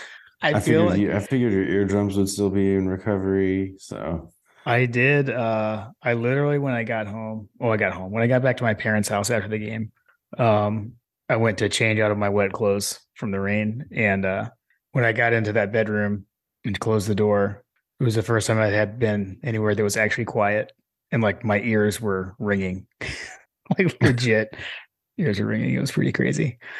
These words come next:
Speaker 1: So hopefully I, I, I sound okay. I, I, I, I can actually talk better than I thought I was gonna be. So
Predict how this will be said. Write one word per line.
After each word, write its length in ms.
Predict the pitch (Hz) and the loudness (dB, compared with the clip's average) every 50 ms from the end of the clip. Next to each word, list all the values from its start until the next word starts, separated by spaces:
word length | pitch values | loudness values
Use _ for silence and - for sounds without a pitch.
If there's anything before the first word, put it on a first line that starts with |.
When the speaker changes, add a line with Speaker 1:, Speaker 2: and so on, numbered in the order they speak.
| - - - - - - | -16 -16 -18 -20 -10 -6
Speaker 1:
So 420 | - - 127 117 107 110 - _ _ _ _ _ _ _ - | -2 -2 0 -2 -2 -4 -10 _ _ _ _ _ _ _ -2
hopefully 360 | 135 139 151 139 143 127 120 | 0 0 2 2 2 2 4
I, 120 | 113 110 107 104 - - - _ _ - | 4 2 2 0 -4 -10 -20 _ _ -4
I, 140 | - 107 95 - | -4 -2 0 0
I 80 | 110 101 | 0 0
sound 240 | - 110 98 98 95 | -2 -2 -4 -4 -6
okay. 220 | 92 - 104 101 - _ - | -6 -8 -10 -12 -14 _ -2
I, 80 | 151 | 0
I, 260 | 143 151 160 170 160 160 | 0 2 2 2 2 0
I, 320 | 165 180 - - 147 156 | 0 -2 -4 -2 -2 0
I 40 | 196 | -2
can 180 | 190 - - 208 | -2 -2 -2 -2
actually 240 | 196 180 - 165 139 | -2 0 0 -2 0
talk 240 | - 123 113 - - | 0 -2 -2 0 0
better 160 | 113 104 101 | 0 0 0
than 80 | 101 | 0
I 40 | 98 | -2
thought 140 | 98 - 95 | -4 -6 -6
I 40 | 92 | -8
was 100 | 90 92 | -8 -10
gonna 100 | 95 90 | -12 -12
be. 180 | 95 98 101 110 | -10 -10 -6 -4
So 300 | - - 117 113 113 | -2 -2 -2 -4 -8